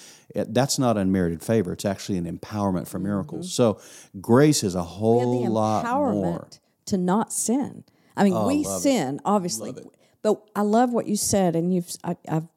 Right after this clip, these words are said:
Speaker 2: been with you thirty years,
Speaker 1: Yeah.
Speaker 2: so I've heard this, that we're not sinners. We're saints who occasionally sin.
Speaker 1: Absolutely.
Speaker 2: And the thing is, is, but we have the power to overcome that through the Holy Spirit.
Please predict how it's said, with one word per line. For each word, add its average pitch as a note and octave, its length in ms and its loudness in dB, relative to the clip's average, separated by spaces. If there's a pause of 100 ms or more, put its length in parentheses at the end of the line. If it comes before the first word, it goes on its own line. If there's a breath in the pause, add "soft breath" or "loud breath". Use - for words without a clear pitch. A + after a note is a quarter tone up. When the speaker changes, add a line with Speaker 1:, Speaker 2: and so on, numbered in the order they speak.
Speaker 2:
been E3 140 -4
with D#3+ 180 -4
you D#3 60 0
thirty D3 260 0
years, D3 280 -4
Speaker 1:
Yeah. E3+ 100 -4
Speaker 2:
so D3+ 40 -2
I've D3 100 -6
heard G#3+ 240 -2
this, D#3 240 -2 (440 soft breath)
that F#3 160 2
we're A3 200 6
not F#3+ 280 0
sinners. G3+ 500 4
We're G3 140 4
saints - 600 2 (100)
who F#3+ 100 6
occasionally F3 680 2
sin. - 400 2
Speaker 1:
Absolutely. F2 680 -2
Speaker 2:
And G#2+ 100 -6
the G2+ 60 -2
thing A3 280 2
is, B3 160 4
is, F#3+ 160 2 (340 soft breath)
but F#3+ 120 4
we A#3 200 6
have C4 220 6
the F3 80 -2
power B3 720 2
to F#3+ 180 -6
overcome G3 640 2
that D#3 240 -2
through D4 220 4
the C#4 100 4
Holy B3 300 4
Spirit. - 500 -2